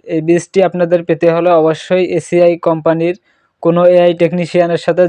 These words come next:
যোগাযোগ করে এই সেমেন্টটি আপনাকে সংগ্রহ করতে হবে, তাহলে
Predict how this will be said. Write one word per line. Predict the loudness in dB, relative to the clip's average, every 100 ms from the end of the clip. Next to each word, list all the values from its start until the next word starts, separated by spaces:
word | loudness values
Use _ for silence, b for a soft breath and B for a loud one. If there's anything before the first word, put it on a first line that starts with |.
| 2
যোগাযোগ | 0 2 0 0
করে | 2 0 -2 _ _ _ _ -2
এই | 0 2 0 -2
সেমেন্টটি | -2 -2 -2 0 0
আপনাকে | 0 -2 -2 -2
সংগ্রহ | 0 2 2 0
করতে | -2 0 0
হবে, | 0 -2 -6 _ _ _ _
তাহলে | -8 -6 -6